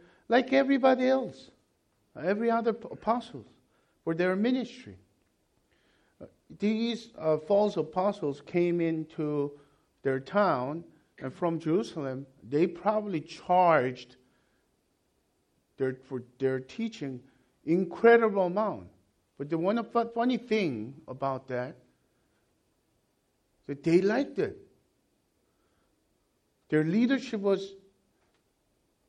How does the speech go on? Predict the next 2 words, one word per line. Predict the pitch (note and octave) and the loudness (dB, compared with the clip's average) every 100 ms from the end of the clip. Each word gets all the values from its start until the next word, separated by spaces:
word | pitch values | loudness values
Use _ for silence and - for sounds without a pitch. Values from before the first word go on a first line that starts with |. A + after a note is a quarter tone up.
| _ _ | _ _
uh, | - D#3+ E3+ E3+ E3+ E3 D#3+ _ _ _ _ _ | -10 -6 -4 -4 -4 -6 -10 _ _ _ _ _
abrasive, | C3+ D3 F#3+ D4+ C#4 - D#3+ G2 | -14 -6 0 0 0 -4 -8 -8